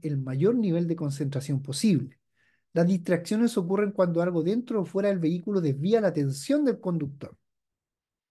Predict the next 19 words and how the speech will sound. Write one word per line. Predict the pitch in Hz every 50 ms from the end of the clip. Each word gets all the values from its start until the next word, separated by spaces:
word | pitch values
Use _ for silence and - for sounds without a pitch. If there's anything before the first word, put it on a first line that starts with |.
| _ _ _ _ _ _ _
Son | - - - 214 240 240
el | 240 220
factor | - - 185 175 - - _ - 202 196 175 -
principal | - - 196 196 190 180 170 - - 160 147 143 139 226 285 349 349 330
de | 330 262
riesgo | 220 214 226 220 190 139 135 135 147 175 240 - - _ _ _ _ _ _ _ _
que | _ - 143
más | 135 139 190 254 294 - - - - _ _ _ _ _
ha | - 214
aumentado | 233 262 269 240 208 180 156 143 139 139 - 214 220 277 349 370 453 - _ _ _ _ _ _ _ _ _ _ _ _ _ _ _ _ _ _ _ _ _ _ _ _ _ _ _ _ _ _ _ _ _
en, | - 151 151 147 143 151 143
en | 160 151
una | 160 165 156 160
causa | 196 190 185 - - 151
de | 139
gran | 143 170 180 185
número | 185 190 190 196 190
de | 190 180
siniestros, | 185 - 202 214 233 208 - - - 131 147 -